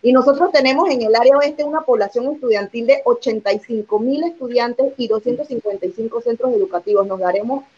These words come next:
o los, el Meduca se dará abasto, los maestros podrán de más de veinte estudiantes atenderlos por salón por la problemática.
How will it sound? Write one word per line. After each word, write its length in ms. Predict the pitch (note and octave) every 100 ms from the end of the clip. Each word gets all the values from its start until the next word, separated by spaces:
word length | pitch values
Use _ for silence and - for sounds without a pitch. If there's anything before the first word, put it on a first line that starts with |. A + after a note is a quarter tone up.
| _
o 160 | A3+ A3+ - -
los, 260 | A#3 A3+ - - _ -
el 120 | A3+
Meduca 420 | A3+ G#3+ A#3+ D4+ C#4+
se 80 |
dará 240 | A#3 G3+ G#3
abasto, 540 | G#3+ A3 G#3+ C4+ D#4+ _ - _ -
los 240 | G#3+ A#3 A3+
maestros 500 | A3 A3+ A3+ C#4+ -
podrán 640 | A#3 G#3+ A3+ A#3 B3+ A3+
de 580 | G#3 G3+ G3 F#3 D3+ C3+ G#3
más 240 | A3+ A3+
de 320 | A#3+ A#3 G3 - _
veinte 540 | F3+ A3+ B3 B3 B3+
estudiantes 560 | B3+ A3 G#3 G#3 A#3 A#3
atenderlos 500 | G3+ F#3+ F#3+ F#3+ A3+
por 180 | G#3+ F#3+
salón 320 | F3 F3+ G#3+
por 160 | A3+ A3+
la 100 | G#3
problemática. 760 | F#3 F3 E3+ F3+ F#3 G#3+ -